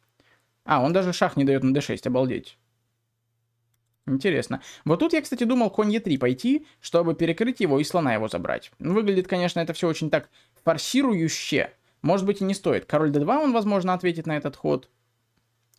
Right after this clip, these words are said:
Конь Ф один, ладья Ф один. Это мне ничего не даёт.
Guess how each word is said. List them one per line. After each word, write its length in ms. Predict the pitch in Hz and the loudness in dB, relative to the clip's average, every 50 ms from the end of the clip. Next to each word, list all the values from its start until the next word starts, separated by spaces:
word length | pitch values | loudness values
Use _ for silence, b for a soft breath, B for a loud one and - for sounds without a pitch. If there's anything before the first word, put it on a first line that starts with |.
| _ _ - | _ _ -4
Конь 240 | - 180 185 180 170 | 0 0 2 0 0
Ф 100 | - 143 | 0 0
один, 380 | 135 131 135 131 127 120 117 | 0 2 2 2 2 0 0
ладья 400 | 123 127 131 135 175 226 254 254 | 0 0 0 2 2 2 2 2
Ф 120 | 240 240 - | 0 0 -2
один. 460 | 220 202 190 196 190 185 185 185 185 _ _ _ _ _ _ _ _ _ _ _ - | -4 -4 -2 -4 -4 -4 -6 -8 -10 _ _ _ _ _ _ _ _ _ _ _ -8
Это 200 | - 165 170 196 | -4 -4 -2 -2
мне 120 | 170 156 156 | -2 -2 0
ничего 260 | 156 151 - 147 143 | -2 -2 -2 0 0
не 80 | 143 | 0
даёт. 340 | 131 - 69 57 57 - - | 0 -2 -2 -6 -8 -10 -14